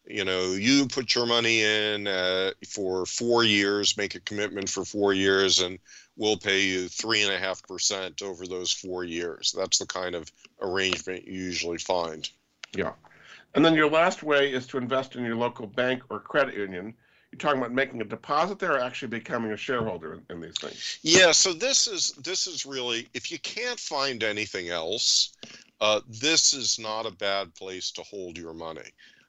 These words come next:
Speaker 1: Uh, one thing that people should appreciate is that the probability of a dollar you put on deposit in a local bank or credit union going into a local business is three times greater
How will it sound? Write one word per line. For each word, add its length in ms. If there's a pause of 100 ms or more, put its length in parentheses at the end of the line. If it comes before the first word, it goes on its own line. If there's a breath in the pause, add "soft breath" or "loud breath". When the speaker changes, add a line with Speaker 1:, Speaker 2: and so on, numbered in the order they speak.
Speaker 1:
Uh, 260 (280)
one 400
thing 300
that 160
people 360
should 260
appreciate 880
is 340
that 180 (920)
the 80
probability 1000
of 140
a 40
dollar 480
you 160
put 240
on 220
deposit 680 (580 loud breath)
in 160
a 160
local 640
bank 380
or 100
credit 420
union 480
going 360
into 320
a 40
local 400
business 680 (640 loud breath)
is 180
three 320
times 480
greater 560